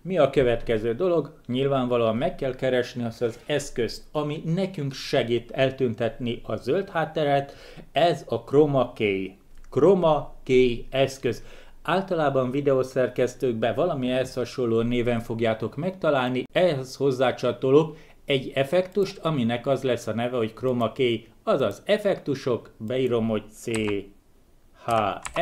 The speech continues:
R, és Chroma Key. Van egy Basic, hát általában a Basic-et nem szeretem, illetve mivel ugye mind a kettőt használtam, és rájöttem arra, hogy a másik, a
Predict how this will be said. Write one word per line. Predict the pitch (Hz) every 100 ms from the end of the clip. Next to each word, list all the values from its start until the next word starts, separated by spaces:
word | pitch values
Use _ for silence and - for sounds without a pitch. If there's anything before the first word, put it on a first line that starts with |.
| 196
R, | 180 160 160 - -
és | 214 -
Chroma | - 139 117 110
Key. | - 104 101 - -
Van | 180 180
egy | 123 101 98
Basic, | 104 196 175 208 214 - -
hát | 214 220 -
általában | - 185 185 156 131 127
a | 123 120
Basic-et | 151 139 127 123 120
nem | 123 127
szeretem, | - 139 135 - 175 - - - - -
illetve | - 139 135 135 135 151 - - - 156
mivel | 127 123 123
ugye | 127
mind | 143 156
a | 139
kettőt | 127 123 120
használtam, | 135 139 131 123 120 120
és | 113 135
rájöttem | 131 131 127 123 123
arra, | 127 127
hogy | 117 113 120 110 -
a | 127
másik, | 123 117 113 - 151 185 - -
a | 127